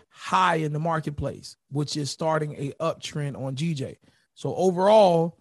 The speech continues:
we're looking at a uptrend that's in the development on G J, all right? And so what essentially is happening now is price came down and retested structure,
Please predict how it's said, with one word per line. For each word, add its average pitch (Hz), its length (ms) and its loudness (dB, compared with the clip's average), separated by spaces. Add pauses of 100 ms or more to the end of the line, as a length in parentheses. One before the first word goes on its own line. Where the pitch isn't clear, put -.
(320)
we're 156 140 -8
looking 160 600 0 (140)
at 147 420 -4
a 139 340 -2 (100)
uptrend 147 600 -2
that's 135 220 -4
in 143 240 -4
the 139 120 -2
development 123 840 -6
on 113 360 -10 (100)
G 135 220 -8
J, 87 240 -10 (100)
all 101 80 -10
right? 147 320 -4 (440)
And 147 180 -2
so 156 460 2 (680)
what 190 280 6
essentially 202 440 4
is 180 80 0
happening 180 400 -2
now 202 240 2
is 156 100 0
price 180 380 -2
came 160 320 -4
down 180 500 0 (680)
and 160 440 -2
retested 180 680 0
structure, 165 560 -4